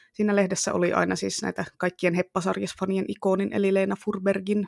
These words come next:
Furberin sarjiksia, jotka enimmän-, enimmäkseen sijoittui sitten niin kuin ihan oikeaan maailmaan, mutta olihan siellä mukana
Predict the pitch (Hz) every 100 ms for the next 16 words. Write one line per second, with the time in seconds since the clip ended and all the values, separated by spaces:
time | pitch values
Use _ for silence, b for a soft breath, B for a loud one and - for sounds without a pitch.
0 | - 190 185 185 196 196 _ B B B
1 | B - 254 240 233 - 202 190 - 190
2 | 180 175 - 196 190 180 180 165 160 -
3 | 165 - - 180 175 - 170 170 170 175
4 | 180 180 170 180 185 185 - 196 262 220
5 | 190 175 175